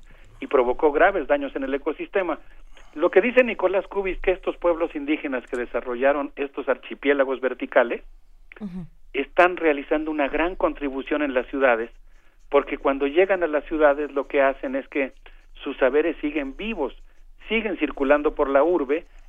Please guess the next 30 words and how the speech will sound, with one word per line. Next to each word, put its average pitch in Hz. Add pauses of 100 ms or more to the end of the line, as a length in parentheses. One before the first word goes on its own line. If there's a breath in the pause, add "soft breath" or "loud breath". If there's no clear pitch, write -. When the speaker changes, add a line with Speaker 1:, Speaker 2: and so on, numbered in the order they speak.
(120)
Speaker 1:
y 135
ayudan 170
a 151
revalorar 143
justamente 170
lo 135
que 131
tú 139
decías, 139
Luisa, 143 (520)
a 123
los 127
seres 151
vivos 147
de 151
la 120
ciudad, 110 (640)
y 131
nos 135
impulsan 160
a 143
repensar 131
el 113
arbolado, 120 (500)
a 120
disfrutar 127
de 131
las 120
parvadas 117
urbanas, 127